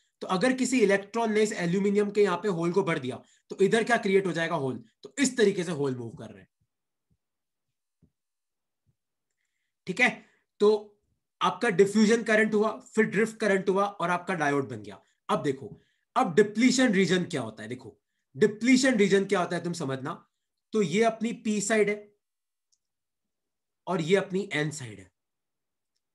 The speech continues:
ठीक है। तो पी की तरफ तो आपका नेगेटिव इकट्ठा हो जाएगा, एन की तरफ आपका पॉजिटिव इकट्ठा हो जाएगा। तो ये जो बीच वाला रीजन है ना,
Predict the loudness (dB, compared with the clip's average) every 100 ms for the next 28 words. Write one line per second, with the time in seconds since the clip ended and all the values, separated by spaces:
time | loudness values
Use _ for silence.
0 | _ _ _ _ -6 -2 -2 -4 _ _
1 | _ -4 -4 -2 2 2 2 2 0 2
2 | -2 -2 0 0 2 0 0 0 0 -4
3 | -4 -6 -4 -6 -8 -14 _ _ _ 0
4 | 0 0 -4 -2 -4 -4 -6 -6 -6 -4
5 | -4 -4 -8 -10 -14 -16 -18 -20 -20 -20
6 | _ _ _ _ -6 -2 -2 -2 -2 -2
7 | -4 -2 0 0 0 -2 -4 -6